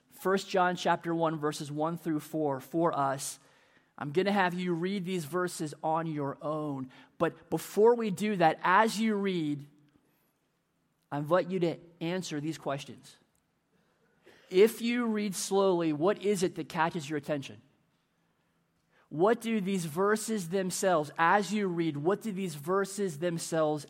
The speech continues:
emphasize? And so, Stan, if I can have that scripture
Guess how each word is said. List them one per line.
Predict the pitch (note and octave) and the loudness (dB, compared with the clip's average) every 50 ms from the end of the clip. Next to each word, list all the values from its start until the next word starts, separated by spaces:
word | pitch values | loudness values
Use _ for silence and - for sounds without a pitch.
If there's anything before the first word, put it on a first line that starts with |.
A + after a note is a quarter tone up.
| - D#3+ | -10 -8
emphasize? | C#3+ C#3+ C#3 C#3 B2 - - G#2 E2 C#2 - - - - _ _ _ _ _ _ _ _ _ _ _ _ _ _ _ _ _ _ _ _ _ _ _ _ _ _ _ _ _ _ _ _ _ _ _ - | -8 -8 -8 -10 -14 -12 -12 -12 -12 -14 -16 -20 -20 -20 _ _ _ _ _ _ _ _ _ _ _ _ _ _ _ _ _ _ _ _ _ _ _ _ _ _ _ _ _ _ _ _ _ _ _ -14
And | C3 C3 | -10 -6
so, | - F3+ E3+ | -4 -2 -2
Stan, | - - - F#3 F3+ F3 D#3+ | -2 -2 0 0 0 0 -2
if | D3 - - | -4 -4 -4
I | D#3+ F3 | -4 -4
can | - F3+ D#3 | -2 -4 -8
have | D3 - F3+ E3+ E3 E3+ E3 D#3 | -6 -4 -2 -2 0 0 0 0
that | D#3+ D3+ A#2+ - | -2 -4 -4 -4
scripture | - - - D3+ D3 - - C#3 C3+ C3 C3+ | -8 -8 -8 -8 -8 -8 -8 -8 -8 -8 -10